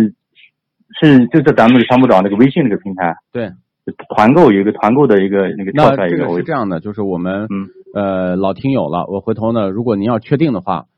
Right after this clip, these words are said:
Speaker 2: 我给他们再打个招呼，
Speaker 1: 啊。
Speaker 2: 好不好？
Speaker 1: 这是这俩，呃，丰田店和这个
Speaker 2: 昂克赛拉。
Speaker 1: 就那个马自达都可以是吧？
Speaker 2: 对，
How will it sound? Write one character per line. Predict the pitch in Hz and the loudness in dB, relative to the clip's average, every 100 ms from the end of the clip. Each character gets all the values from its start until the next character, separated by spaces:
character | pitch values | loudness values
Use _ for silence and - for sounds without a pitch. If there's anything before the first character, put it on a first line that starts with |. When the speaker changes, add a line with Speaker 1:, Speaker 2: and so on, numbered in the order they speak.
| _ | _
Speaker 2:
我 | 104 | -8
给 | 107 | -6
他 | 104 | -6
们 | 104 | -2
再 | 90 | -2
打 | 80 90 | -2 -8
个 | |
招 | 98 107 | -6 -6
呼， | - - | -6 -18
Speaker 1:
啊。 | - | -16
Speaker 2:
好 | |
不 | 82 | -16
好？ | 85 _ _ _ _ _ - | -16 _ _ _ _ _ -4
Speaker 1:
这 | 151 | -4
是 | 131 | 2
这 | 165 | 4
俩， | 120 | 4
呃， | - 117 - | 2 -4 0
丰 | 160 | 2
田 | 139 139 | 2 4
店 | 143 110 | 4 4
和 | 110 | 2
这 | 110 | 0
个 | 107 101 85 87 87 87 - - | 0 0 0 -4 -6 -10 -12 -8
Speaker 2:
昂 | 110 | -4
克 | 120 | 2
赛 | 131 | 4
拉。 | 104 98 | 4 2
Speaker 1:
就 | 113 | -2
那 | 113 | 0
个 | 104 | 0
马 | 101 | 0
自 | 107 | 2
达 | 120 | 2
都 | 151 | 2
可 | 135 | 0
以 | 98 | -2
是 | 85 | -2
吧？ | 78 - | -8 -4
Speaker 2:
对， | 123 | -2